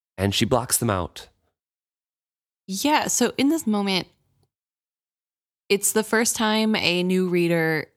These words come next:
Speaker 2: is alerted to the fact that she who remembers is Vivacia. It is
Speaker 1: Right.
Speaker 2: definitely Vivacia. We just had the serpents talking about it before, and now we have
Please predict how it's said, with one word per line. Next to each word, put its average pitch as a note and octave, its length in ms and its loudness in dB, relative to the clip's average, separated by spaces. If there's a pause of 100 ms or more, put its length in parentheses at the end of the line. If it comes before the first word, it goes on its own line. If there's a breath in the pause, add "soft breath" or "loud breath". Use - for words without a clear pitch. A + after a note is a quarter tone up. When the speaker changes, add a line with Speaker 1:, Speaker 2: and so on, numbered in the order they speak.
(100)
Speaker 2:
is D#3 320 0
alerted D3+ 420 0
to - 80 -4
the D3 100 -2
fact - 520 -4
that C3 360 -4 (260)
she - 360 0
who G3 160 2
remembers D3 680 2 (160)
is C#3+ 580 0 (720)
Vivacia. D3 640 0 (260)
It C#3 80 2
is D#3 60 4 (160)
Speaker 1:
Right. - 80 -14
Speaker 2:
definitely E3 460 0
Vivacia. C3+ 460 -2
We C#3 140 -2
just D3+ 300 -2
had D3 320 0 (520)
the D3+ 140 -2
serpents C#3+ 540 -2
talking C#3 380 0
about B2+ 260 0
it B2 260 -6
before, G#3+ 520 -2 (480 loud breath)
and E3+ 120 2
now D#3+ 220 2
we D#3 140 0
have C#3+ 420 -2